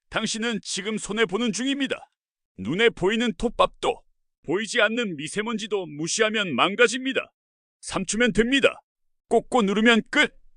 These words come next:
무겁고 번거롭던 컴프레셔는 잊으세요. 이제 현장용 진짜 콤프가 등장했습니다. 쌓인 먼지는 날려버리고 작업은 그대로 남긴다.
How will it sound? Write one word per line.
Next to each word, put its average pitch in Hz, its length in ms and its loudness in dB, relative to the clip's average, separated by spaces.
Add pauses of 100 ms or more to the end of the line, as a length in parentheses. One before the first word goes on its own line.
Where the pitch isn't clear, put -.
(240)
무겁고 196 480 2
번거롭던 214 720 2
컴프레셔는 208 720 0
잊으세요. 208 680 0 (420)
이제 247 360 -6 (420)
현장용 220 500 -4
진짜 214 360 -2
콤프가 226 500 0
등장했습니다. 226 840 -4 (580)
쌓인 208 460 -2
먼지는 196 420 -4
날려버리고 220 680 4 (360)
작업은 214 580 0
그대로 190 360 0
남긴다. 226 560 -2